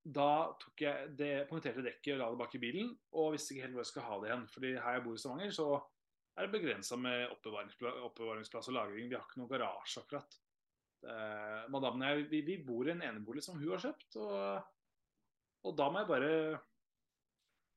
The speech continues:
ja, da må jeg bare følge, plassere ting der jeg har lov å, ja. Ta, på en måte, jeg, jeg, I know my rights. Eh, så det dekket, det ble i bilen. Og det skal sies at det var et,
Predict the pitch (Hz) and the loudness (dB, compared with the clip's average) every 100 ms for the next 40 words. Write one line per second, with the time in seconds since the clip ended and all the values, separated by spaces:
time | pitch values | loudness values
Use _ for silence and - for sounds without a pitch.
0 | _ - 107 - 156 151 165 175 160 107 | _ -8 -6 -2 0 4 2 4 2 2
1 | 127 139 - _ _ _ _ _ - - | 2 2 -2 _ _ _ _ _ -16 -12
2 | - - 339 - 480 170 156 143 151 139 | -8 0 0 2 0 2 4 6 6 4
3 | 113 117 123 123 - _ _ _ - 120 | 2 2 4 4 2 _ _ _ -6 -4
4 | - - - _ _ _ - _ 214 214 | -6 -18 -20 _ _ _ -20 _ 0 0
5 | 202 - 196 - 185 185 185 202 196 208 | -4 -4 -2 2 2 2 -4 -6 -6 -8
6 | - 190 170 160 180 165 165 - - - | 0 4 4 4 6 6 4 2 0 0
7 | - _ _ _ _ - 139 147 160 - | -4 _ _ _ _ -2 4 4 2 -4
8 | - - 190 170 139 165 147 170 139 123 | -6 2 4 4 4 2 4 2 2 4
9 | 113 117 107 95 110 - _ _ _ - | 4 2 -4 -10 -14 -14 _ _ _ -2
10 | 143 147 147 151 - 147 147 143 175 143 | 2 4 4 0 -10 -8 -6 -4 -2 -2
11 | 151 139 131 135 147 156 | -2 0 2 4 4 2